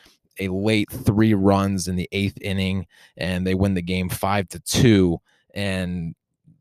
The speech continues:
you had some confrontation, some yelling back and forth. I think you had the benches clear, um, at a certain point during this series. So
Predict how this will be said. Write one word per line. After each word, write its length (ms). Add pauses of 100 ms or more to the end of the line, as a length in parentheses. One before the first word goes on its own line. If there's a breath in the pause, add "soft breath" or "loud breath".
you 100
had 300
some 380
confrontation, 880
some 220
yelling 320
back 240
and 100
forth. 360
I 60
think 220
you 60
had 180
the 80
benches 440
clear, 520 (360 loud breath)
um, 480 (180)
at 120
a 40
certain 300
point 280
during 240
this 160
series. 560 (300 soft breath)
So 580